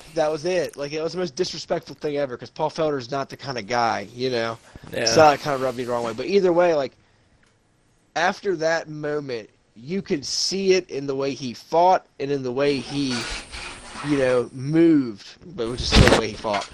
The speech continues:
Speaker 1: Um, he knew Paul Felder was a lot stronger than him. Like, he, you could tell. Like, he knew it because he got knocked down and almost got knocked out.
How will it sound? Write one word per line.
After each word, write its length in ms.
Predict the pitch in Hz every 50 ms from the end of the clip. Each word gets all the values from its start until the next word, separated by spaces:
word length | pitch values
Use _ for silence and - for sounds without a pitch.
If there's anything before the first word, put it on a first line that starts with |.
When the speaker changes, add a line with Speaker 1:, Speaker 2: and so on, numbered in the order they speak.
| - - - - -
Speaker 1:
Um, 480 | - 123 131 127 117 107 101 98 101 107 - 143 _ _ _ - - - - - - - - - - - - - - - - - - - - - - - -
he 140 | 180 214 233
knew 380 | 220 220 254 254 185 120 104 - -
Paul 160 | 175 190 185
Felder 280 | - 196 196 208 202 175
was 140 | 147 127
a 60 | 131 123
lot 200 | 135 147 147 -
stronger 380 | - 170 170 185 185 160 139
than 140 | 113 104 101
him. 180 | 110 101 101 - - - _ _
Like, 140 | - 123 -
he, 120 | - 147 - - -
you 100 | 160 180
could 160 | 156 175 175
tell. 320 | - 175 226 285 226 107 - - _
Like, 120 | - 113 107
he 140 | 143 160 170
knew 220 | 175 214 254 208
it 120 | 120 - _ _ _ _ _ _ _ _ _ _ _ _ _
because 320 | - 139 - 170 156 139 -
he 80 | 165
got 180 | 156 175 175 160
knocked 240 | 160 175 180 165 -
down 320 | 190 202 202 165 123 98
and 120 | - 117 131
almost 240 | 139 147 147 127 -
got 140 | 156 147
knocked 240 | 147 156 151 - -
out. 300 | 170 170 135 98 87 -